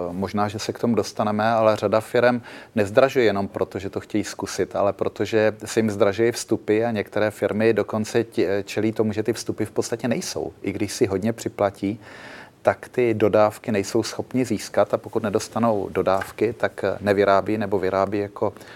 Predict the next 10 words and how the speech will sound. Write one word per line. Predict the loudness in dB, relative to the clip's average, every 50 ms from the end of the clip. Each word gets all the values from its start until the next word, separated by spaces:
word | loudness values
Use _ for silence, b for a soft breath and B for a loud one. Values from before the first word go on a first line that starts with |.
| B B
třeba | -10 -6 -4 -4 -4
Škodovka, | -4 -2 -2 -2 -2 -2 -2 0 2 2 2
většina | 2 0 -4 -2 -2 -2 -2
automobilek, | -2 -2 -2 -2 0 2 0 0 2 2
auta, | 0 0 0 -2 -6
které | -6 -4 -4 -2 -2 -4
se | -4 -4 -2
nedají | -2 0 0 0 0 0 0 -2
prodat. | -2 -2 -2 0 0 0 -2 2 4
Ale | 4 4